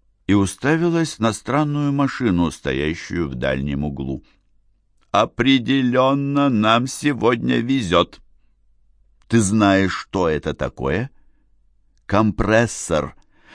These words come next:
От него работает такой отбойный молоток. Думала, придется искать мужиков с кувалдой,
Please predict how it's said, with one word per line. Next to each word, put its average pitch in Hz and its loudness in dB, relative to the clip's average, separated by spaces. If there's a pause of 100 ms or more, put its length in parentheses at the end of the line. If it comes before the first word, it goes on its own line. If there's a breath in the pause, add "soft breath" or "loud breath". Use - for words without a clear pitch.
(100)
От 98 0
него 90 4
работает 98 0
такой 98 2
отбойный 113 4
молоток. 107 0 (600)
Думала, 202 2
придется 165 2
искать 156 -2
мужиков 151 0
с - -8
кувалдой, 190 4